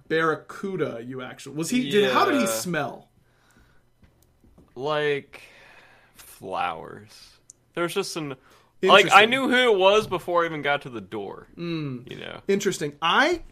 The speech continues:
Speaker 1: I think that Ryan Reynolds would smell more like, um,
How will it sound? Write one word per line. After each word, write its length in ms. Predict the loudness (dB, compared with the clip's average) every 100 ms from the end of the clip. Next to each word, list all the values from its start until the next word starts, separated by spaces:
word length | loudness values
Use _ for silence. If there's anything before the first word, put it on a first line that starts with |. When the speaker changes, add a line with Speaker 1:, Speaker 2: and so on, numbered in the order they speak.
| -12 2
Speaker 1:
I 200 | 4 4
think 280 | 0 -6 -4
that 100 | -4
Ryan 420 | 0 2 2 0
Reynolds 320 | -2 -2 -4 -6
would 120 | -6
smell 360 | -4 -2 -2
more 320 | -2 0 2 2
like, 500 | 2 0 -2 -10 -10
um, 500 | -6 -6 -6 -8 -12